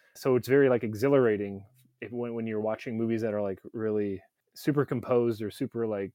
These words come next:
formally rigorous. And then there's other films that are just, like, blandly, uh, you know, composed and stuff like that. So this is, like, one of those very free movies that,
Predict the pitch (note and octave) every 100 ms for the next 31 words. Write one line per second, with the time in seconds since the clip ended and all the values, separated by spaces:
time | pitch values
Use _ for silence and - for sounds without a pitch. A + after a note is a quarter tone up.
0 | _ C#3+ B2 A#2 G#2+ A2 G#2 G2 - -
1 | A#2+ C3 B2 C3+ D#3+ - B2 A#2+ A2 A2
2 | - G2+ F#2 G2 A2+ B2+ A#2+ G#2 G2+ G2
3 | F#2+ F2 F#2+ - _ _ _ - A#2+ F#2
4 | F2 G2 G2+ F#2+ G#2+ G2+ - F#2+ A2+ G#2
5 | - A#2 C3 D3+ B2+ A2+ G#2+ A#2 A2 G#2
6 | - A2+ B2+ A#2 - B2 B2 A2+ G2+ F#2+
7 | G2 G2 G2+